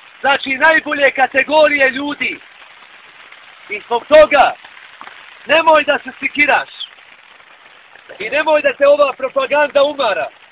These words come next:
I nemoj da te može išta uboriti na ovome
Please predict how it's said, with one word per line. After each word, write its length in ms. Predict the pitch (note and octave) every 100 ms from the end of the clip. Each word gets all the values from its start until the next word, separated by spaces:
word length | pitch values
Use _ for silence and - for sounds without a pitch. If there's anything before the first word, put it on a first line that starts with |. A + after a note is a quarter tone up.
| _ - - - -
I 160 | A3+
nemoj 420 | A#3 D4+ D#4 D4+ C#4
da 140 | C#4
te 180 | C4 C4
može 320 | D4+ D4 C4+
išta 480 | C#4 C#4+ - C4+ F3+ - - - - - - - - - - - - - - - - - - - - - - -
uboriti 580 | A#3 C#4+ D#4 C#4+ C#4
na 80 | C4+
ovome 340 | C#4 C#4+ C4